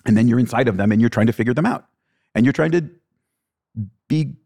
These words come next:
good at them, you know, and, and you're trying to impress people at how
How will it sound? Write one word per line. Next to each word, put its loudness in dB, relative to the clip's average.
good 0
at -4
them, -12
you -2
know, 0
and, 2
and 2
you're 2
trying -2
to -2
impress -2
people -2
at -2
how 0